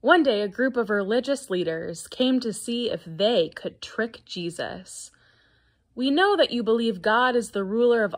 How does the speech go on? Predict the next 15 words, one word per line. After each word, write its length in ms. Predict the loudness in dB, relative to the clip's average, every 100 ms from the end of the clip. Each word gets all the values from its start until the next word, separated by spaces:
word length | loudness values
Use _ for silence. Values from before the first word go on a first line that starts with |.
| -4
all," 520 | -2 -2 -4 -10 -12 -16 _ _
they 140 | -8
said, 640 | -8 -4 -4 -2 -4 -6 -2
rubbing 480 | 2 4 4 2 2
their 160 | 0
hands 420 | 0 -2 -2 -4
together, 560 | -4 -2 0 2 0 0
sure 480 | -4 2 4 6 4
they 180 | 2 2
would 180 | 0
trick 320 | -2 -4 -6 -8
Jesus. 760 | -8 -6 -4 -6 -6 -14 -18 -20 _ _ _ _ _ _ -10
"So 180 | -4
tell 320 | -4 0 0 0
us, 480 | -2 -10 -16 -16